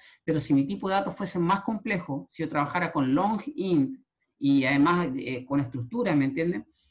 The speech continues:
Entonces estos tiempos se dispararían. No serían tan, tan buenos como, como acá.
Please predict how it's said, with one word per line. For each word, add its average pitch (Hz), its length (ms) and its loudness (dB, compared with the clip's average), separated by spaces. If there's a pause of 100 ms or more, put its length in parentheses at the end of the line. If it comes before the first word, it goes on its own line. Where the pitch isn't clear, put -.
(160)
Entonces 175 640 -4
estos 180 320 -8
tiempos 202 360 -8
se 170 100 -4
dispararían. 135 640 -2 (340)
No 139 120 2
serían 185 400 -6
tan, 202 440 -4
tan 180 180 -2
buenos 175 240 0
como, 131 340 -2 (120)
como 131 160 0
acá. - 200 -12